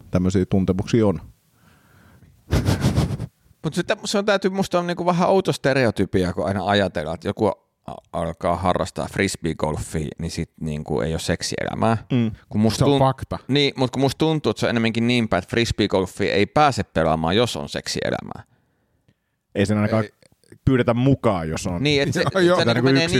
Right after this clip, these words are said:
Speaker 2: niin päin, että se ei
Speaker 1: yksinään
Speaker 2: tavallaan
Speaker 1: mennä,
Speaker 2: ei
Speaker 1: niin.
Speaker 2: oo se syy ja seuraus, se on
Speaker 1: Mm.
Speaker 2: niinku vään-, kääntynyt
Speaker 1: Mm.
Speaker 2: ihmisten mielessä.
Speaker 3: Niin, tai ainakin sitten, että jos on niinku vähänkään seksielämää, niin sen voi kyllä hävittää niinku pelaamalla frisbeegolfia.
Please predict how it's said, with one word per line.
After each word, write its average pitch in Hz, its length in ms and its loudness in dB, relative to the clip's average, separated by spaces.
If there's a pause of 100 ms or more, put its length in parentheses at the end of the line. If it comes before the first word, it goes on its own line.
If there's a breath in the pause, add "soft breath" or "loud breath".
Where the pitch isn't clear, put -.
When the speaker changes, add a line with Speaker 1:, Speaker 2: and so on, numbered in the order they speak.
(100)
Speaker 2:
niin 143 100 4
päin, 113 200 4
että 110 60 0
se 113 60 2
ei 139 60 0
Speaker 1:
yksinään 156 180 0
Speaker 2:
tavallaan 170 240 4
Speaker 1:
mennä, 123 80 2
Speaker 2:
ei 123 60 0
Speaker 1:
niin. 135 60 0
Speaker 2:
oo 131 40 -2
se 135 140 -6
syy 147 240 -6
ja 117 100 -2
seuraus, 98 640 0
se 110 80 -2
on 101 60 -2
Speaker 1:
Mm. 104 60 -2
Speaker 2:
niinku 107 200 -2
vään-, 113 340 2
kääntynyt 110 460 0
Speaker 1:
Mm. 78 60 0
Speaker 2:
ihmisten 95 320 -2
mielessä. 92 360 -4
Speaker 3:
Niin, 120 260 2
tai 113 180 4
ainakin 117 280 2
sitten, 107 280 0
että 113 120 0
jos 110 140 0
on 113 80 2
niinku 110 180 0
vähänkään 113 480 0
seksielämää, 85 720 -4
niin 87 120 -6
sen 90 220 -4
voi 90 160 0
kyllä 90 260 0
hävittää 85 520 -4
niinku 78 160 -8
pelaamalla 78 420 -2
frisbeegolfia. - 720 -8